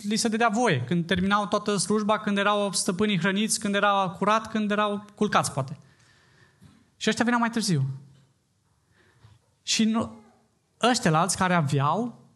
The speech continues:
mâncau repede să nu trebuiască să împartă cu ceilalți. Literalmente asta se întâmpla. Imaginați-vă ce scenă groaznică. Te întâlnești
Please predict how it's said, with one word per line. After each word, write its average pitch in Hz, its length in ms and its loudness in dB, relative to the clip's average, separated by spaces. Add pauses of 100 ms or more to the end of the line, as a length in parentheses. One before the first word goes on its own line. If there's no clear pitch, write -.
(1040)
mâncau 185 340 2
repede 214 480 -2 (420)
să - 180 -2
nu 226 80 2
trebuiască 208 340 -2
să 180 100 -6
împartă 180 260 -4
cu 175 80 -6
ceilalți. 135 460 -4 (2000)
Literalmente 226 480 2
asta 175 160 -2
se 165 100 -2
întâmpla. 156 320 -2 (1200)
Imaginați-vă 233 580 2
ce 202 140 0
scenă 202 300 2
groaznică. 160 520 2 (800)
Te - 80 4
întâlnești 220 760 2